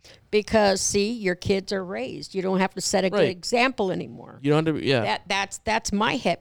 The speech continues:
Speaker 1: That's where my head is now.
Speaker 2: Right.
Speaker 1: My head was not like this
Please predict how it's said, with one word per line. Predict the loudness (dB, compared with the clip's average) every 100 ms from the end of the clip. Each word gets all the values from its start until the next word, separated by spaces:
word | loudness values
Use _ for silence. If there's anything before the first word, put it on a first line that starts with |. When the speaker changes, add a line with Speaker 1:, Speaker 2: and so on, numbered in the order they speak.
| -6
Speaker 1:
That's | -4 -4 -2
where | -2
my | 0 0 0
head | -2 -4
is | -4 -8 -8
now. | -10 -10 -10
Speaker 2:
Right. | -4 -2 -2
Speaker 1:
My | -6
head | -6 -6
was | -2 -2 0
not | -2 -2
like | -2 -2 -2 -4
this | -4 -4 -4 -6 -10